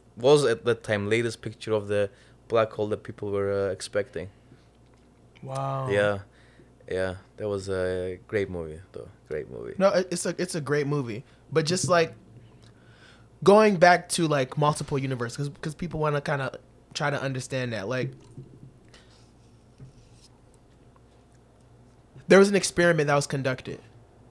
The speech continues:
Speaker 2: I forgot the people who conducted
Speaker 1: Yeah.
Speaker 2: it, but I'm sure you've heard of the double slit experiment.
Speaker 1: Oh, the, oh, the wave particle duality experiment?
Speaker 2: Yeah.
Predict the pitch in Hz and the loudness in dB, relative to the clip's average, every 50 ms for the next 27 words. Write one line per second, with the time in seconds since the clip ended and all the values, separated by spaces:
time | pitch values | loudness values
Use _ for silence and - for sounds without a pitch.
0 | - - - - - - - - - 143 127 135 151 - - 165 156 156 151 156 | -20 -20 -10 -8 -8 -8 -8 -2 0 0 2 4 4 2 2 2 2 2 2 0
1 | - - - 165 143 - 165 - - - - - 113 147 156 156 165 170 - - | 0 -2 -6 -6 -6 -8 -8 -6 -4 -2 0 0 0 -2 -2 -4 -4 -6 -6 -8
2 | - - - - - - 131 139 143 135 135 151 - - 143 151 - 185 170 160 | -12 -20 -20 -20 -18 -8 -2 0 0 0 0 -2 -4 -4 -4 -4 -4 -4 -2 0
3 | 180 160 151 151 143 127 143 139 139 147 151 - - 151 147 - - - 160 156 | 0 0 2 0 0 0 0 0 0 -2 -4 -6 -6 -6 -6 -8 -8 -6 -4 -4
4 | 156 151 156 156 - - - - - - - - - - - - - 139 147 131 | -4 -4 -4 -6 -8 -12 -20 -20 -20 -20 -20 -20 -20 -20 -10 -2 4 6 6 6
5 | 117 101 104 113 107 107 110 107 - - - - - 143 165 147 120 110 117 107 | 6 4 4 4 6 6 6 4 4 0 -2 0 4 6 6 6 6 4 0 -2
6 | - - - - - 123 110 - - - - 123 127 135 131 120 117 - 127 127 | -2 -4 -12 -20 -18 -18 -18 -18 -18 -6 0 2 4 4 4 2 2 4 4 4
7 | 127 131 123 110 107 110 117 135 151 165 160 - - - 180 175 175 175 160 - | 4 4 0 0 2 4 6 6 6 4 2 0 0 2 2 2 2 0 -2 -6
8 | - - - - - - 143 185 175 127 101 - | -10 -20 -20 -14 -6 2 6 8 8 8 8 4